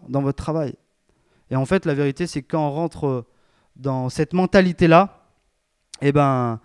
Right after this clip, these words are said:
on a un rythme qui ne s'arrête jamais et on prend pas le temps. Et l'antidote dans la parole de Dieu, eh ben, elle nous dit de prendre conscience de ce que Dieu dit à notre sujet.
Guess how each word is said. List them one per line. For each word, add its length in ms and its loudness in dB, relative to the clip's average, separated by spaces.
on 160 -2
a 40 4
un 140 6
rythme 400 2
qui 140 -4
ne 60 -2
s'arrête 360 -8
jamais 420 0
et 260 0
on 120 -2
prend 160 -4
pas 140 4
le 100 0
temps. 200 -2
Et 80 0
l'antidote 500 4
dans 80 0
la 100 4
parole 280 4
de 80 0
Dieu, 340 0
eh 80 0
ben, 120 6
elle 80 4
nous 60 0
dit 140 4
de 80 4
prendre 280 2
conscience 720 -4
de 140 -4
ce 100 -8
que 120 0
Dieu 240 2
dit 260 0
à 80 2
notre 180 -4
sujet. 440 -6